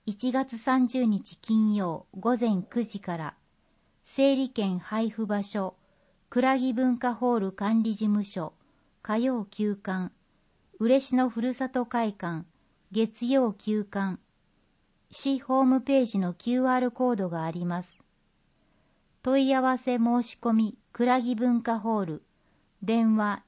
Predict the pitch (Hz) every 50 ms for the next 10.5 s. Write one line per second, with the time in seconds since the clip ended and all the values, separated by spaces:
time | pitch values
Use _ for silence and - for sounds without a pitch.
0 | _ - 214 240 254 269 254 - - 262 247 233 220 202 185 180 170 170 - -
1 | _ - 208 214 240 247 247 240 - - 240 226 226 - - 202 185 - 196 180
2 | 185 - - 214 220 214 208 196 - - - 165 165 202 - _ _ _ _ _
3 | _ _ _ _ 262 269 262 254 _ _ 214 202 202 - - 175 165 - - -
4 | 214 220 240 254 254 240 - - 254 247 233 214 196 190 175 165 - - - _
5 | - 220 220 247 254 254 - - 240 240 226 - - 175 - - 190 180 - -
6 | 208 214 214 226 208 190 175 156 - _ _ _ _ _ _ _ _ _ _ _
7 | _ _ _ _ _ _ _ _ _ _ _ _ _ _ _ _ _ _ _ _
8 | _ _ _ _ _ - 220 254 254 240 208 175 - _ _ _ _ _ _ _
9 | _ _ _ _ - 269 285 285 277 254 233 202 190 175 202 196 - - 226 233
10 | 233 240 226 208 190 175 175 165 165